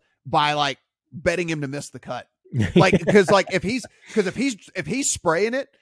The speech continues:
Speaker 1: he, he's gonna miss the cut. Like, I mean, like, it, it's just gonna be double after double after double after double. Like, I mean, like, so i-, if he's, I mean, we have seen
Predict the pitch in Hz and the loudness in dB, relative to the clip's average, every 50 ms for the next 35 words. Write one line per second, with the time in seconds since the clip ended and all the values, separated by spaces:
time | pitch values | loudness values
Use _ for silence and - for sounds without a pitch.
0 | _ _ _ _ - 220 - - - 269 269 - 480 440 294 262 254 - - 156 | _ _ _ _ -8 -8 -4 -4 -4 -4 -2 0 -2 0 0 -2 -4 -2 -4 -4
1 | - 214 247 202 - _ _ _ 165 175 185 180 190 185 185 180 180 175 160 143 | -2 -2 -4 -4 -8 _ _ _ 2 2 2 2 0 -2 -2 -2 -2 -2 -2 -4
2 | - 180 185 151 175 190 190 - - 311 320 - - 262 226 190 180 147 127 180 | -6 -10 -10 -6 -6 -6 -6 -6 -6 -8 -8 -6 -4 -6 -4 -4 -6 -2 0 2
3 | 190 202 190 208 196 190 - - 175 156 156 180 185 170 175 160 156 151 - 147 | 2 2 2 0 0 -2 -2 -4 -6 -4 -2 -2 -2 0 0 -2 -2 -4 -6 -6
4 | 139 160 160 147 147 135 131 - - 120 113 147 180 165 139 143 135 139 143 147 | -6 -6 -4 -4 -6 -8 -8 -10 -12 -6 -4 -4 -4 -2 -4 -6 -6 -6 -6 -6
5 | 147 147 147 143 196 - - 175 160 156 151 143 135 - - _ _ _ _ _ | -6 -6 -8 -10 -10 -8 -6 -4 -2 0 -2 -2 -4 -4 -8 _ _ _ _ _
6 | _ _ 165 160 - 156 147 156 202 247 240 - - _ _ _ - 175 180 165 | _ _ -8 -6 -4 -4 -4 -4 -6 -6 -8 -10 -12 _ _ _ -6 -6 -6 -6
7 | 139 127 175 262 294 294 277 196 - - - 196 190 180 175 160 147 | -6 -6 -4 -2 0 0 0 0 -4 -8 -10 -8 -8 -8 -8 -10 -12